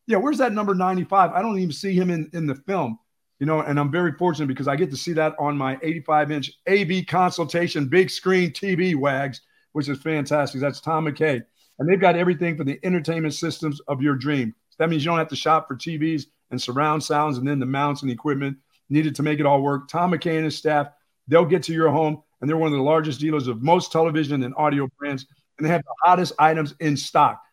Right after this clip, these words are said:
You don't have to wait six weeks to get your stuff. You don't have to wait at all, as a matter of fact. It's right there for you. They're not go-, and the thing about Tom is,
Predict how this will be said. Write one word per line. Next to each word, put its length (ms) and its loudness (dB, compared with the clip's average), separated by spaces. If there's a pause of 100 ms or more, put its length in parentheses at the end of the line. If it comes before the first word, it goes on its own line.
(120)
You 60 0
don't 60 2
have 100 0
to 60 -2
wait 220 0
six 260 -2
weeks 220 -4
to 80 -8
get 240 -4
your 80 -2
stuff. 360 0 (400)
You 60 -2
don't 140 2
have 80 -2
to 80 -4
wait 340 0
at 240 0
all, 240 2
as 140 -6
a 40 -2
matter 280 -4
of 100 -10
fact. 300 -8 (200)
It's 200 -8
right 320 0
there 280 2
for 160 0
you. 140 -2 (320)
They're 80 -4
not 180 -2
go-, 160 0
and 180 0
the 60 -8
thing 200 -4
about 240 2
Tom 260 0
is, 160 -4